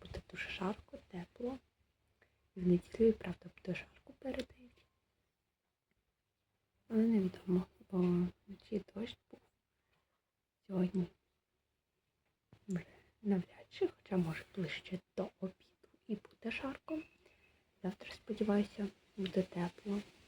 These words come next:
Що не весь відпочинок буде під дощем. Якось не дуже хочеться. Така сижу на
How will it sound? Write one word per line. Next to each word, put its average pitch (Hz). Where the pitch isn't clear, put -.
Що 170
не 240
весь 180
відпочинок 240
буде 226
під 190
дощем. 196
Якось 180
не 180
дуже -
хочеться. 214
Така -
сижу 220
на 208